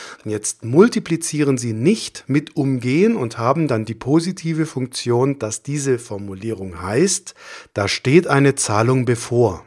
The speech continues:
Okay? Also ob ich jetzt sage, eine Zahlung ist nicht zu umgehen, oder ob ich sage,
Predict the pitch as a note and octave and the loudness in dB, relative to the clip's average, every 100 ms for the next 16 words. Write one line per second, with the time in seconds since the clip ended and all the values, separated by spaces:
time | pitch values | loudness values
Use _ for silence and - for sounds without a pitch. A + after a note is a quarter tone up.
0 | _ _ _ _ _ G2 A#2+ D3 A3+ G3 | _ _ _ _ _ -10 0 2 2 -2
1 | _ _ - - - - D3+ E3 F3 A3+ | _ _ -18 -16 -12 0 4 6 6 4
2 | B3+ - F#3+ - - E3+ F3+ E3 B2+ A#2 | 4 2 2 2 0 4 4 4 2 2
3 | C#3 C#3 C#3+ C3+ G3 F#3 C#3 - D3 D3+ | 0 0 0 2 4 4 2 -2 0 4
4 | E3+ E3 - - - D3+ D3 C#3 D#3 G#3+ | 2 0 -10 -12 -6 -4 -2 0 2 4
5 | F#3 B2 C3 C3 C3+ C#3 - C#3 C#3+ | 2 2 2 2 0 -4 0 2 2